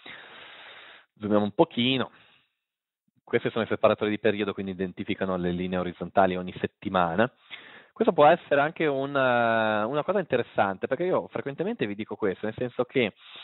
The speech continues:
a inizio settimana partono dei trend, mm? Può essere un po' la scoperta dell'acqua calda, però con strategie di breakout su quattro ore sul daily abbiamo visto più volte come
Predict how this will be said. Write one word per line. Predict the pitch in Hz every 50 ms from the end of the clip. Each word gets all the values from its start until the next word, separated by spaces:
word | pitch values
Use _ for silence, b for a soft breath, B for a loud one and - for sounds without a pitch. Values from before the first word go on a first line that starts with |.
| B B B B B -
a | -
inizio | 185 220 214 - 160
settimana | - 143 - - 208 214 151 139 135 139 139 135
partono | - - 143 123 113 - - 123 120
dei | 120 120
trend, | 113 - 95 85 87 85 85 90 98 95 _ _ - 98
mm? | 107 110 _ _ _ _ _ _ _ _ _ _ _ _ _ b b b b b b b b b b _ _ _ _ _ _ _ _ _ -
Può | 151
essere | 160 - 147
un | 123
po' | - 151
la | 143
scoperta | - - 123 135 127 -
dell'acqua | 123 120 117 113 - -
calda, | - - 147 170 151 120 -
però | - 127 131
con | 123 110
strategie | - 107 104 - 101 104 110
di | 104 110
breakout | 117 139 135 - 113 104 117 120 120 117 - -
su | - - 95
quattro | - - 104 - - 117
ore | 107 92 -
sul | - 160 156
daily | 135 107 98 101 110 123 127 113 - b b b b b b
abbiamo | - 90 101 101 110
visto | 113 104 - 104
più | - 160
volte | 156 104 101 120 - - - -
come | - - 98 113 120 123 117 107 101 98